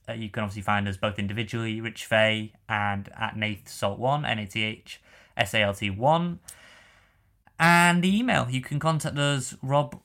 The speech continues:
ryan red at gmail dot com. Rich, it's been a, been a blast, hasn't it, until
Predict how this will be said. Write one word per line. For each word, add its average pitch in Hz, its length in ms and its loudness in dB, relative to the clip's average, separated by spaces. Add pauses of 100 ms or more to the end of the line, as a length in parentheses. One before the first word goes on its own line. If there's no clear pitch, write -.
ryan 135 340 0
red 131 280 2
at 131 180 0 (240)
gmail 131 480 0
dot - 240 -4
com. 147 320 -2
Rich, - 300 -2
it's - 100 -16
been 151 180 -4
a, 120 480 0 (460)
been 139 140 -2
a 123 40 0
blast, 165 380 -2
hasn't 170 220 0
it, 107 120 -4
until 113 480 -4